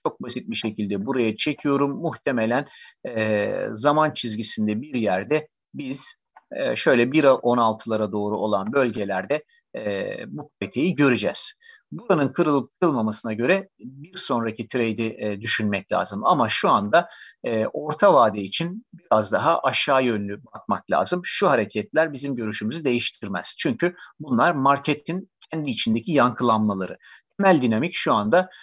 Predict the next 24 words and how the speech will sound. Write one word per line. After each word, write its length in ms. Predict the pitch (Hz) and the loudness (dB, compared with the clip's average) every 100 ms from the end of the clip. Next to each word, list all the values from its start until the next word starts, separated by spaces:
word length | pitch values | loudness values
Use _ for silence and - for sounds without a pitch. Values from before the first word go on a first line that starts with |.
| - - | -20 -4
e, 380 | 120 113 107 107 107 104 101 95 104 - - _ _ | 2 4 4 2 -2 -6 -10 -10 -12 -14 -18 _ _
Fed'in 480 | - 175 139 180 - _ _ _ _ _ _ | -4 -2 -2 -6 -10 _ _ _ _ _ _
Avrupa 260 | 147 160 151 | -6 -4 -2
Merkez 380 | 135 117 120 107 | -2 -2 -4 -4
Bankası'na 420 | 107 104 - 101 | -4 -4 -8 -8
göre 240 | 98 92 | -6 -2
daha 240 | - 160 160 | 0 2 2
önce 220 | 135 147 | 2 2
aksiyon 360 | 139 - 147 143 | 2 0 -2 0
alacağı 500 | 135 131 131 131 - _ _ | 0 0 2 2 0 _ _
ve 140 | 151 151 | -8 -4
bununla 240 | 165 147 | -2 0
paralel 380 | 147 135 127 117 | 4 4 4 0
olarak, 480 | - 101 135 - _ | -2 -2 0 -2 _
e, 200 | 123 113 | -8 -6
biraz 320 | 180 135 104 - | 2 2 2 0
daha 280 | 139 156 | -2 0
doların 380 | 139 123 120 165 | 0 0 -2 -4
güçlenme 500 | 127 120 135 120 123 | -8 -8 -4 -2 0
eğiliminde 400 | 110 101 101 120 | -2 -2 -2 -2
olabileceği. 640 | 151 127 113 110 101 92 92 | 0 0 0 -2 -4 -8 -2
Ama 380 | 131 127 156 131 | 2 2 0 -4
bunun 280 | 139 135 113 | -4 -2 0
da, 160 | 147 | -2